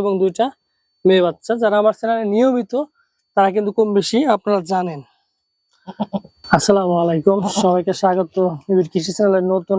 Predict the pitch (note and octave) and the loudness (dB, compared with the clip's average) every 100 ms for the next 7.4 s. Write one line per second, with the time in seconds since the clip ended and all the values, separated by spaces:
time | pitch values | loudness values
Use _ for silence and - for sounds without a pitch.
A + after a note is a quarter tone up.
0 | F#3 F3+ F3 F#3+ F3 E3+ F3+ - G3 G3+ | 0 0 -2 -4 -2 0 -2 -2 -4 -4
1 | _ _ _ F#3 E3+ D3+ F3+ F3+ F3+ E3+ | _ _ _ -2 0 0 -2 0 0 0
2 | E3+ F#3+ - _ _ _ _ _ _ - | 0 -2 -8 _ _ _ _ _ _ 2
3 | E3+ E3 F3+ E3+ - F3+ D#3+ D#3+ F3 E3 | 2 4 2 0 -4 -4 -2 -2 -2 -2
4 | - E3+ D#3+ D#3 - G#3+ - _ _ _ | -2 -2 -2 -2 -2 -4 -4 _ _ _
5 | _ _ - - _ - D#3+ - F3 F3 | _ _ -20 -20 _ 0 0 2 2 2
6 | F3+ G#3 - - _ _ _ _ _ _ | 0 -2 -8 -20 _ _ _ _ _ _
7 | _ _ _ F#3 | _ _ _ 2